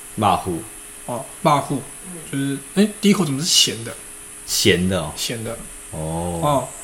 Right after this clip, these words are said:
Speaker 1: 酷。
Speaker 2: 然后再加一点点鲜味，然后后面带一个甜味，后面最后尾段有个苦感出来。那前面苦感的味道比较，比较不像肉松啦，就是你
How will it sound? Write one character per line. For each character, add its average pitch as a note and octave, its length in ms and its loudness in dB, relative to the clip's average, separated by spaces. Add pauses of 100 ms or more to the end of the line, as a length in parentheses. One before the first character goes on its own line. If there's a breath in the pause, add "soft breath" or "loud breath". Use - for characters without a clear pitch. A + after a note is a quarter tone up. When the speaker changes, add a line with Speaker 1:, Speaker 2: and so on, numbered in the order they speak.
Speaker 1:
酷。 - 200 -2
Speaker 2:
然 D3+ 100 0
后 D#3 60 6
再 G3 120 6
加 F3+ 180 4
一 G3+ 40 4
点 E3+ 140 2
点 E3+ 160 6
鲜 E3+ 320 4
味， E3+ 220 6 (100)
然 D#3 120 4
后 G3+ 160 12
后 F#3+ 260 6
面 F#3+ 240 8
带 F#3 160 6
一 E3+ 40 4
个 F3 100 4
甜 - 260 -2
味， D#3 100 4
后 D3+ 160 2
面 D#3+ 240 4 (140)
最 F#3 160 8
后 F#3 140 6
尾 D3 120 2
段 D#3 140 4
有 C3+ 60 0
个 C3+ 60 -2
苦 C#3+ 180 -2
感 C#3 180 0
出 D3+ 160 -2
来。 A#2 160 -2 (760 loud breath)
那 G#3 220 12 (200)
前 - 180 4
面 F#3 160 4 (160)
苦 G#3 160 10
感 G#3+ 140 12
的 F#3+ 40 8
味 G3+ 60 10
道 G3+ 100 12
比 E3 160 4
较， F3 80 8 (140)
比 E3 80 -4
较 F#3 100 6
不 D#3+ 120 2
像 D3+ 120 2
肉 D3 160 2
松 B2+ 240 -4
啦， G2+ 140 -6 (240)
就 F#3 120 8
是 F#3+ 40 12
你 E3+ 180 6